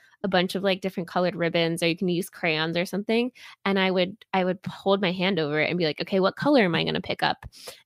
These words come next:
And then I, like, eventually just got really good at that. So I would just, like, do little games like that to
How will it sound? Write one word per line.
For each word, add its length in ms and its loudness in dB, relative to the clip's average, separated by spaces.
And 140 2
then 160 4
I, 280 4
like, 240 4
eventually 440 2
just 180 -6
got 180 2
really 240 0
good 220 -2
at 140 0
that. 220 0
So 100 2
I 160 4
would 100 0
just, 160 -2
like, 180 2
do 140 0
little 200 4
games 400 0
like 180 -2
that 260 2
to 300 -2